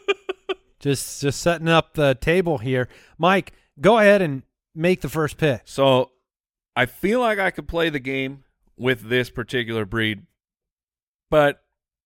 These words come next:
Speaker 2: I'm not sure that it <laughs> matters in this, uh, draft. So I'm just taking my favorite dog. Uh, I will be taking the English Bulldog. Uh, they are, eh, like,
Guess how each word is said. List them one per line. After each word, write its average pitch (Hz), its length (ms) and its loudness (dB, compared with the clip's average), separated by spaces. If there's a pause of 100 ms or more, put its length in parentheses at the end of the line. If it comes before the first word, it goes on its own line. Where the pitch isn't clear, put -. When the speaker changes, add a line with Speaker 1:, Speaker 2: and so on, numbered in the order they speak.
(480)
Speaker 2:
I'm 196 80 -6
not 240 140 0
sure 233 180 0
that 226 160 2
it 220 60 -4
<laughs> - 0 -
matters - 520 -2 (460)
in 180 160 4
this, 190 400 0
uh, 160 260 2
draft. 156 360 0 (160)
So 156 160 -2
I'm 156 80 0
just 151 120 -10
taking 143 220 0
my 135 160 4
favorite 110 380 2
dog. 107 240 0 (580)
Uh, 113 40 -4
I 104 320 2
will 131 100 2
be 123 80 -4
taking 123 260 -2
the 123 160 -2
English 170 240 0
Bulldog. 131 580 2 (540)
Uh, 104 300 2
they 113 320 0
are, 110 640 2 (340)
eh, 123 220 0
like, 110 300 -6